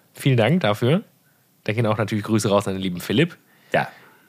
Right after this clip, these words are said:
Speaker 1: Aber dann, dann streichen wir jetzt alle Beleidigungen, alle, alle bösen Sachen, die wir
Speaker 2: <laughs> Ja,
Speaker 1: noch sagen
Speaker 2: nee,
Speaker 1: wollten,
Speaker 2: das
Speaker 1: die
Speaker 2: Dreckschwein wird
Speaker 1: gibt's noch
Speaker 2: gleich schon noch, kriegt gleich dein Fett schon noch weg, ne? Also, ich habe ja noch gar nicht angefangen zu erzählen.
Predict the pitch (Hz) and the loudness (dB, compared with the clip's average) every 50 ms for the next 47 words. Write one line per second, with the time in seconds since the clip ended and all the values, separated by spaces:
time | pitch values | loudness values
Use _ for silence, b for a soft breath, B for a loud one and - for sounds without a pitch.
0 | b b b b _ _ _ _ _ - 110 117 113 110 117 107 113 110 104 - | b b b b _ _ _ _ _ 0 2 4 4 4 4 2 0 0 0 2
1 | - 110 104 82 92 87 80 80 82 85 87 85 87 87 87 90 92 95 95 98 | 2 2 2 4 2 -2 -2 -2 -2 -2 -2 -2 -2 0 0 0 2 2 2 2
2 | 101 104 104 113 127 120 127 113 123 131 123 127 127 117 120 117 110 117 113 107 | 2 4 4 4 6 6 6 6 6 6 6 6 6 6 6 4 4 4 4 4
3 | 107 - 92 92 92 92 92 104 98 92 87 98 92 95 101 107 - - - 110 | 4 4 4 4 4 4 4 4 4 2 0 0 -2 -2 -2 -2 0 0 2 2
4 | 101 101 107 107 101 107 101 98 98 107 107 104 101 98 95 - 110 98 - 101 | 4 4 2 2 2 2 2 2 0 0 0 0 0 0 0 -2 -6 -4 0 0
5 | 98 98 98 95 95 92 90 90 - 110 110 101 - 107 101 98 98 90 90 87 | 0 2 2 2 2 0 0 0 -2 -2 -4 -2 -2 -2 0 0 0 0 0 -2
6 | 82 - - 82 90 120 151 135 - - 90 90 87 87 85 80 80 - B B | -2 -2 -2 -2 0 0 0 -2 -4 -4 -2 0 0 0 0 0 -2 -4 B B
7 | B B B B B B B B _ 107 104 101 104 98 101 98 98 101 98 104 | B B B B B B B B _ 0 2 4 4 4 4 6 6 6 4 4
8 | 110 101 87 - 82 80 82 78 - 107 107 87 - - 90 87 92 95 - - | 2 2 0 0 -2 -2 -2 0 0 2 4 4 4 4 4 2 2 0 0 -2
9 | 82 | -4